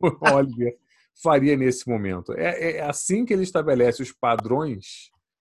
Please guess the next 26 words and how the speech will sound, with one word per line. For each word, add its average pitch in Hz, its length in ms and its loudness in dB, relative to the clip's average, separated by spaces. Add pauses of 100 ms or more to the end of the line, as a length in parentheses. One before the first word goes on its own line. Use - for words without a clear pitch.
(420)
é, 104 680 2
emocionais 214 840 -4
dele. 147 360 -6 (160)
Então, 180 260 -2
assim, 143 420 -4 (520)
tá 240 100 0
aí. 180 260 -2 (280)
A 151 100 -2
notícia 208 440 0
é 156 100 4
essa, 147 260 0
não 117 200 -4
é 156 80 -2
do, 131 180 0
do, 110 220 -2 (120)
do 113 160 -14
cara 110 200 -4
do 104 80 -14
Game 101 140 -8
of 95 120 -12
Thrones, 95 220 -12
não. 87 220 -16
É 190 120 -6
isso, 185 360 -6
é 147 120 -6
isso. 127 320 -6